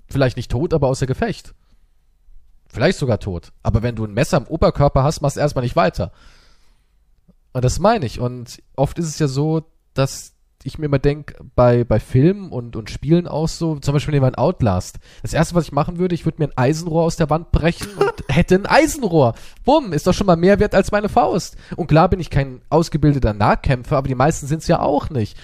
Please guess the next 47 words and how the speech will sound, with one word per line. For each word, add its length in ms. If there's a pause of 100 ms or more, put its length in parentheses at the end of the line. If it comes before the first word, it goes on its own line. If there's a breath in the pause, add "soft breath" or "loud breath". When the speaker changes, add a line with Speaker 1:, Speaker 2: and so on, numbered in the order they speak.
(140 loud breath)
Speaker 1:
Und 100
wenn 100
ich 80
jetzt 160
ein 80
Eisenrohr 500
hab 260 (120 loud breath)
und 100
jemand 220
rennt 160
auf 120
mich 160
zu 140
und 80
ich 80
schlag 400
einfach 240
mit 140
dem 100
Eisenrohr 400
nach 120
vorne 300
und 120
treff 320
irgendwo 340
sein 240
Gesicht, 460 (480 loud breath)
weiß 340
ich, 140
dass 180
derjenige 400
nicht 260
sofort 320
weitermacht, 460
sondern 220
erstmal 280
Zähne 280
spuckt. 400 (800)
Und 100
das 120
meine 280
ich. 160
Also 260 (200 loud breath)
hat 180
man 100
vielleicht 440
ein 180